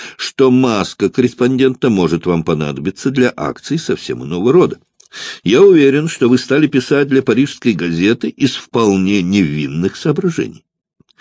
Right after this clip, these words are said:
Давали выход вашим незаурядным литературным способностям, а заодно пробуждали в европейцах интерес к проблемам Турецкой империи и в особенности к фигуре великого реформатора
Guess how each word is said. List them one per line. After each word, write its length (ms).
Давали 380
выход 360
вашим 460
незаурядным 760
литературным 680
способностям, 840
а 340
заодно 480
пробуждали 840
в 180
европейцах 960
интерес 1000
к 140
проблемам 800
Турецкой 640
империи 560
и 140
в 60
особенности 760
к 60
фигуре 640
великого 720
реформатора 920